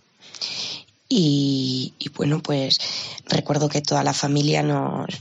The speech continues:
nos acompañó al, al aeropuerto. Estaban mis primas, mis primos, mis tíos, mis tías, mi abuela, también, eh, mis amigos.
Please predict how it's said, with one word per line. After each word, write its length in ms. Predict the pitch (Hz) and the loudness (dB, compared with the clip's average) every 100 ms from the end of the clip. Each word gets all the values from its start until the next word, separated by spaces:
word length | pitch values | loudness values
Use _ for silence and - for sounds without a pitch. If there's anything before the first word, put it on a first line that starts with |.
| - - - - | -14 -20 -6 0
nos 180 | 147 | 2
acompañó 760 | 147 147 147 147 139 135 143 170 - - _ - - - - | 2 0 0 0 0 0 0 -2 -8 -20 _ -14 -14 -18 -4
al, 360 | - 143 135 135 - | 2 4 2 0 -2
al 140 | 135 | -2
aeropuerto. 840 | 135 135 - 147 143 143 143 165 180 - - - - - | 0 -2 0 2 2 0 -2 -4 -4 -10 -12 -12 -6 -2
Estaban 360 | - 143 139 | 0 2 2
mis 180 | 139 135 | 2 0
primas, 960 | - 151 156 165 156 151 151 151 160 - - - - - - | 0 2 4 4 4 4 2 2 0 0 -6 -14 -16 -6 0
mis 180 | 147 | 0
primos, 720 | - 147 147 147 147 147 143 151 | 0 0 2 4 4 2 2 0
mis 200 | 139 - | -2 0
tíos, 380 | 147 143 139 | 0 0 0
mis 320 | 143 139 - - | 2 2 0 0
tías, 480 | 143 135 139 131 | 0 2 0 0
mi 140 | 135 135 | 0 0
abuela, 680 | 135 143 135 131 135 135 - - - - - - - - | 0 0 0 -2 -2 -4 -6 -14 -16 -16 -16 -16 -18 -6
también, 640 | - 147 147 143 143 147 151 | 2 4 4 4 4 2 2
eh, 220 | 151 139 139 | 0 2 2
mis 260 | 143 - | 2 2
amigos. 760 | 135 139 151 139 135 143 - | 2 2 2 2 0 2 2